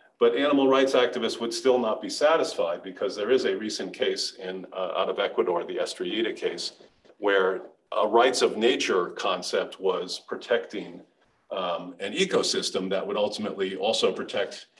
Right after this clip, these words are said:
um, animals in that ecosystem, but it's not premised on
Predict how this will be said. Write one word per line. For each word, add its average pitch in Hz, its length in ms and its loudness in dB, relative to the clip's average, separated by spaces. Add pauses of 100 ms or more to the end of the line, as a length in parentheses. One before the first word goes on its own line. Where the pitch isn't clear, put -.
(240)
um, 90 520 -2 (360)
animals 117 420 2
in 90 140 -4
that 85 160 -4
ecosystem, 87 800 -4
but 90 160 2
it's - 240 -4
not 107 340 0
premised 120 500 0
on 90 380 0